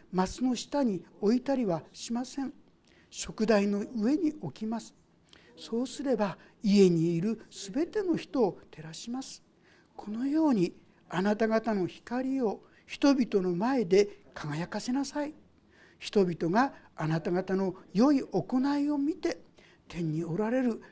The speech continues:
あなた方の父を崇めるようになるためです。素晴らしい約束ですが、と同時にこういうのを読むと、「はあ、難しい、無理だ」って思っちゃうんじゃないでしょうか。十六節、特に、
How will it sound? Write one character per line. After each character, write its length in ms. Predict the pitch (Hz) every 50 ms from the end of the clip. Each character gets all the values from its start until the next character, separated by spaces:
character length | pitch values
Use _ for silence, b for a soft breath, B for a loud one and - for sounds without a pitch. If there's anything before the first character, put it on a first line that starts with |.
| B B B B -
あ 100 | 160 165
な 100 | 165 165
た 100 | - 165
方 220 | 147 156 - 165
の 160 | 151 151 160
父 380 | 160 - - - - - 320 311
を 180 | 254 185 170 B B B B -
崇 220 | - 147 147 160 196
め 140 | 262 339
る 120 | 349 440 370
よ 120 | 311 269
う 60 | 226
に 140 | 185 170 170 - - - - - - - -
な 120 | 156 143 156
る 100 | 160 147
た 160 | - 139 139
め 120 | 139 143
で 120 | - - -
す。 160 | - - _ _ _ _ _ _ _ _ _
素 120 | - - 147
晴 100 | 156 151
ら 80 | 147
し 120 | 143 - 190
い 20 |
約 180 | 175 160 - -
束 140 | 175 185
で 80 | 202 226
す 80 | 214 -
が、 240 | 208 196 208 226 226 b b b b b b b
と 100 | 226 208
同 140 | 190 240
時 140 | 214 196 240
に 180 | 240 233 220 214 B B
こ 120 | B - 220
う 40 |
い 20 | 202
う 40 | 170
の 20 |
を 20 |
読 140 | 170 185 202
む 80 | 196 185
と、 180 | - 180 - - - - -
「は 520 | - - - - - - - - - -
あ、 20 | -
難 360 | 202 208 190 220 190 202 190
し 180 | - - 208 233
い、 40 | 226
無 140 | 208 208 226
理 80 | 269
だ」 140 | 254 262 240 214 -
っ 20 |
て 120 | - -
思 140 | 185 190 214
っ 20 | 214
ち 120 | - -
ゃ 40 | 214
う 20 |
ん 40 | 190
じ 40 | 180
ゃ 60 | 175
な 80 | 190 202
い 60 | 208
で 60 | 202
し 120 | 175 -
ょ 60 | 196 180
う 20 |
か。 180 | - 180 175 - B B B B B B
十 180 | 180 190 190
六 160 | 185 185 185
節、 220 | - - 196 - -
特 180 | 220 170 202
に、 160 | 208 277 403